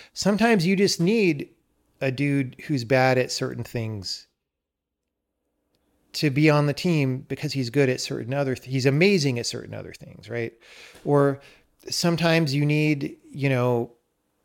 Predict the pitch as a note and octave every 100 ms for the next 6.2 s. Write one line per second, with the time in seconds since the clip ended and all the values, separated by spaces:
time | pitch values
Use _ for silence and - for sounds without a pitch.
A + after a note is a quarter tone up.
0 | _ - D#3 C#3+ C#3+ C3 C3 B2 A#2+ A#2
1 | - _ _ _ B2 C3 C#3+ C#3+ C#3+ C#3
2 | - C#3 C3 B2 A2 B2 B2 B2+ A2+ -
3 | A2+ G#2+ G#2 G2 F#2+ - _ _ _ _
4 | - A#2+ A#2+ A#2+ A#2 - C#3 B2+ B2+ A2
5 | A2+ A2+ C#3 C#3+ B2+ A2+ G#2 G2+ F#2+ F#2
6 | F#2+